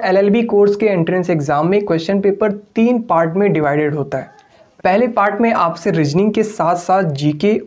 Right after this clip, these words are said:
और करंट अफेयर से कुल चालीस क्वेश्चंस, क्वेश्चन पेपर के पार्ट टू में आपसे इंग्लिश और हिंदी लैंग्वेज से चालीस क्वेश्चंस और इसके साथ ही साथ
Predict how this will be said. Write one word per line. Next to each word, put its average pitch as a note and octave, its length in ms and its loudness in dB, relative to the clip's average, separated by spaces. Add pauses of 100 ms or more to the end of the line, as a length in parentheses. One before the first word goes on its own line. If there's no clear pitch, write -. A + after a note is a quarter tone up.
और G3+ 240 0
करंट A3 360 0
अफेयर G3 300 -2
से A3 220 -2
कुल A3 280 0 (140)
चालीस D#3+ 380 0
क्वेश्चंस, A#3 540 -2 (520)
क्वेश्चन F3 280 0
पेपर G#3+ 260 2
के A3 140 -2
पार्ट E3 320 0
टू G#3 120 2
में G#3+ 240 0
आपसे E3+ 300 -2
इंग्लिश E3+ 540 -2
और E3 140 0
हिंदी D#3+ 320 0
लैंग्वेज G3+ 380 2
से G#3 60 -6
चालीस D#3 400 -2
क्वेश्चंस G#3 480 -2 (180)
और D#3+ 120 -2
इसके E3 240 -2
साथ G3+ 300 -2
ही C4 80 2
साथ D3+ 280 -2